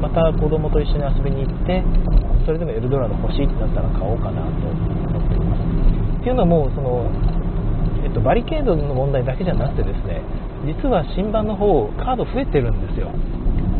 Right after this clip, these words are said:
で、多分三種類ぐらいかな、カード増えていて、やっぱりちょっと何回も遊んでくると、まあ、こう、原住民強いよねみたいなことになるんですよね。まあ、現状でも原住民十分強いんです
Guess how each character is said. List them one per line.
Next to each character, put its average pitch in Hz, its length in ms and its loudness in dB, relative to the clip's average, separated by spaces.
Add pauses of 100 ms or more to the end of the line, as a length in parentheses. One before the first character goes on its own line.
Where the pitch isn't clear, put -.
(160)
で、 127 480 0 (100)
多 - 80 2
分 151 140 0
三 185 300 -2
種 254 160 -4
類 240 100 0
ぐ 240 80 -2
ら 208 100 -2
い 151 60 -4
か 113 100 -4
な、 87 240 -4 (580)
カ 165 120 6
ー - 20 2
ド 135 80 2
増 147 160 -2
え 139 40 0
て 110 120 -4
い 98 60 2
て、 95 240 0 (1080)
や 117 60 2
っ - 60 0
ぱ 196 100 4
り 127 260 2 (460)
ち - 40 0
ょ - 40 2
っ - 40 2
と - 80 0
何 240 220 2
回 190 140 0
も 170 120 -2
遊 165 120 2
ん 160 40 2
で 165 80 4
く 160 140 0
る - 80 0 (100)
と、 175 380 2
ま 147 100 0
あ、 143 40 4
こ - 180 4
う、 - 340 0
原 135 240 2
住 220 140 0
民 190 180 2 (120)
強 143 160 2
い - 40 2
よ - 60 2
ね - 100 0
み - 120 0
た - 100 -2
い - 80 2
な - 80 0
こ - 100 0
と - 80 -2
に - 160 -2
な - 140 0
る 180 80 0
ん - 80 6
で - 60 2
す - 60 6
よ - 120 6
ね。 170 100 2 (440)
ま 180 80 2
あ、 - 20 2
現 165 480 2
状 254 80 0
で 269 80 0
も 180 80 0
原 139 180 0
住 147 160 2
民 139 200 2
十 131 120 0
分 143 240 2
強 139 160 0
い 139 60 0
ん 123 60 2
で 110 80 0
す - 20 0